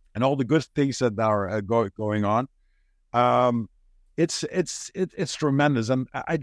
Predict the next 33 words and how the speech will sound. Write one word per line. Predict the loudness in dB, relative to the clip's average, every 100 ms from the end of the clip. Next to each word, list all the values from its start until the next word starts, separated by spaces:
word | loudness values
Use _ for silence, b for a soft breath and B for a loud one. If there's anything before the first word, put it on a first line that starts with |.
| -4
do | 0 2
not | 4 4 4
like | 4 2 2
scripted | -4 -4 -4 -6 -4
things. | -2 -2
So | -2 -2
we | 0 0
were | 2 0
getting | 2 2 4
in | 2 0
contact | 2 2 2 0 -2 -2
and | -4 -2
you | -2
said, | 0 -2 0
"Oh, | 0 0
we | 0 -2
can | -2
talk | -4 -4 0
about | 0 0
this, | 2 0 -2
this, | -2 -2 -2
this." | -2 0 0 -4 _ _ _ _ -4
And | 2
I | 2
was | 0 0
already | 2 4 4 0
smiling | -4 -6 0 2 2 2
like, | 0 -2 -2
"Oh, | 0 2 2 -2 _ -4
yeah, | -2 0
that's | -2 -8 0
gonna | 2 2
be | 0 -6 -8